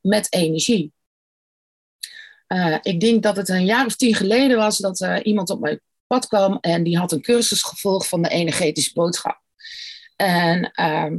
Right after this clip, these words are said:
ze legde dat één keer aan mij uit en ik dacht, "Oh, dit voelt allemaal zo natuurlijk. Hier kan ik zo mee werken. Dit begrijp ik volkomen." En ik was eigenlijk de eerste dagen vooral, eh, eh, vol met verbazing dat ik dacht, "Hè,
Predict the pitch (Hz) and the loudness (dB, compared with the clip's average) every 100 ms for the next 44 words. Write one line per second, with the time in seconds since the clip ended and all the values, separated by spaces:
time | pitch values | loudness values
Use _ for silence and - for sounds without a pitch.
0 | - - 233 214 220 226 190 170 - 294 | -6 -2 2 4 2 0 -2 0 2 2
1 | 254 - 190 175 147 185 214 247 - 170 | 2 0 0 0 -2 -2 0 0 -2 -6
2 | 175 - 160 - - 220 - _ _ _ | -6 -2 -4 -4 -2 -2 -2 _ _ _
3 | - - - 202 202 233 208 160 175 170 | -14 -14 -4 -2 0 0 2 2 0 2
4 | 285 302 233 - 269 302 370 - - - | 4 4 4 4 4 4 0 -6 -6 -6
5 | 202 185 - 262 294 247 208 226 262 - | -4 -4 0 2 4 4 4 0 -2 -4
6 | 262 185 190 180 - 226 277 - - 233 | -4 -2 -4 -4 -2 0 0 -2 -4 -2
7 | 240 240 254 311 339 - - - 226 220 | 0 2 2 2 -2 -16 -20 -6 -4 0
8 | 226 - 233 285 254 233 247 269 - 202 | -2 0 0 2 0 0 0 0 0 0
9 | 220 247 226 - 214 214 214 202 _ - | 0 0 -2 -2 0 2 0 -4 _ -20
10 | _ _ 196 214 220 - 175 156 175 - | _ _ -4 -4 -4 -6 -6 -6 -6 0
11 | 277 302 220 220 - 175 185 247 302 - | 2 4 4 4 0 0 2 2 2 2
12 | 240 214 202 190 180 196 - - - 233 | 2 2 0 -2 -2 -2 -4 -14 -10 -6